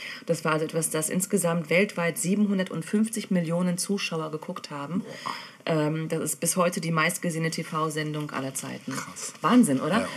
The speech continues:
Speaker 1: Wie kam man darauf? Ich meine, mh, waren die damals schon so bekannt? Charles, ich meine, war einfach so ein Prinz. Ne?
Speaker 2: Ja.
Speaker 1: Und dann kam Diana, die Kindergärtnerin, daher und
Speaker 2: Ja.
Speaker 1: plötzlich guckten sich das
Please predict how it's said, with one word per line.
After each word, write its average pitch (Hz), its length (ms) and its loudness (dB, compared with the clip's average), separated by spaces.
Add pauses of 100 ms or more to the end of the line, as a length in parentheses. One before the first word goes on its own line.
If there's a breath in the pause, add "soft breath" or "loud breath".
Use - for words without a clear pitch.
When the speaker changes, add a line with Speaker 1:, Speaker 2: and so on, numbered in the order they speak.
Speaker 1:
Wie 185 100 2
kam 247 200 4
man 294 160 6
darauf? 147 260 2
Ich - 140 -6
meine, 165 340 0 (540 loud breath)
mh, 160 640 -2 (1300)
waren 170 120 0
die 226 120 4
damals 190 360 4
schon 180 200 0
so 175 480 0 (320)
bekannt? 156 500 -2
Charles, 202 440 0
ich - 60 -4
meine, 180 140 4
war 160 80 4
einfach 165 160 0
so 170 100 -2
ein 151 120 -2
Prinz. 202 440 0
Ne? 190 100 0
Speaker 2:
Ja. 104 160 4 (540 loud breath)
Speaker 1:
Und 135 100 6
dann 160 120 4
kam 180 240 2
Diana, 170 280 4
die 160 120 2
Kindergärtnerin, 214 720 4
daher 214 440 2
und 180 320 0
Speaker 2:
Ja. 247 80 4
Speaker 1:
plötzlich 185 540 2
guckten 214 300 0
sich 190 100 0
das 190 180 -2